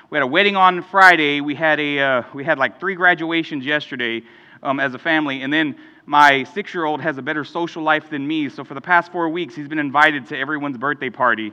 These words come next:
um, at Chuck E. Cheese. So now we're frequent people at Chuck E. Cheese. So, um, <laughs> it's been crazy. It's been crazy. But I think, you know, the ability for us to slow down and, um,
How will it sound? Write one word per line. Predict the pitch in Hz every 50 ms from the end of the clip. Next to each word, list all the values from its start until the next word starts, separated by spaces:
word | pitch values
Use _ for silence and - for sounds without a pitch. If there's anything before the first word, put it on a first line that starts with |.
| - - - - - - - -
um, | 151 139 135 127 131
at | 131 135 123
Chuck | - - 175 160 165
E. | 160
Cheese. | - - 196 175 147 139 131 120 -
So | - 143 135
now | 139 147 156 156 156
we're | 151 147 131
frequent | - - 175 170 160 165 156 143 131 - -
people | - 165 131 - 127 120
at | 117 -
Chuck | - 139 123 -
E. | 113
Cheese. | 110 - 143 127 117 104 - -
So, | 127 117 110 104 - - - - - - -
um, | - 147 147 165
<laughs> | 151 - - - - 254 247 -
it's | 185 180 180
been | 185 202 185 156
crazy. | - 180 185 180 180 170 135 123 104 - - - - - - -
It's | - 165 160
been | 185 185 165
crazy. | - 180 175 175 165 151 147 143
But | 139 160 151 143 - - - - - -
I | - 170 180
think, | 175 240 226 208 -
you | 214 196
know, | 196 190 185 180 175 160
the | 180 180
ability | 160 147 202 226 220 220 220 208
for | - - 202
us | 196 202 202
to | - 170
slow | - - 208 202 208
down | 196 185 196 208 233 247 247 - - - _ - 156 -
and, | 170 170 170 165 165 165
um, | - 170 160 156 139 117